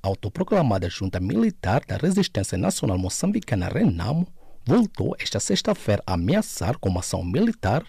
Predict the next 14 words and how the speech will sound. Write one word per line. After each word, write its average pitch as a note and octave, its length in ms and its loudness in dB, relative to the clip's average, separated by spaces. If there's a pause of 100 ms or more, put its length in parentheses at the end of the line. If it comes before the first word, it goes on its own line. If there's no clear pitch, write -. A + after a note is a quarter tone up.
(160)
colocando G3 480 2 (100)
em A3+ 100 6
causa D#3+ 500 0
a F#2+ 100 -2
segurança - 560 0
da F2+ 100 -2
campanha F3+ 380 0
eleitoral F#3+ 540 0
que - 160 -4
tem - 220 -4
início D3+ 480 2
já G#2 120 0
no F#3+ 120 2
sábado. F2+ 580 -2